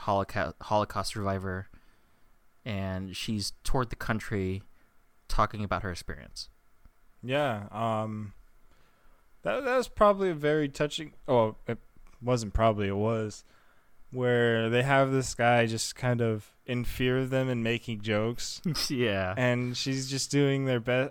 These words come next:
Speaker 2: her best to be like, "It's, it's okay, we're not monsters, you know, we're just
Speaker 1: Yeah,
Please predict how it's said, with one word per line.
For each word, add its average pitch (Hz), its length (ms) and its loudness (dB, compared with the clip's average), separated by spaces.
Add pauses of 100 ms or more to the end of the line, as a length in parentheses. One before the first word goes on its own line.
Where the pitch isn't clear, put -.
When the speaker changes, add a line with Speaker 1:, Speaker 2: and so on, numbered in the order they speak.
Speaker 2:
her 135 140 2
best 127 360 2
to 117 120 -4
be 107 160 -4
like, 104 440 -6 (1000)
"It's, 131 300 -8
it's 147 180 -2
okay, 156 400 6
we're 143 160 6
not 139 180 2
monsters, 135 720 2
you 120 60 -2
know, 117 300 0
we're 117 140 -2
just 120 180 0
Speaker 1:
Yeah, - 40 0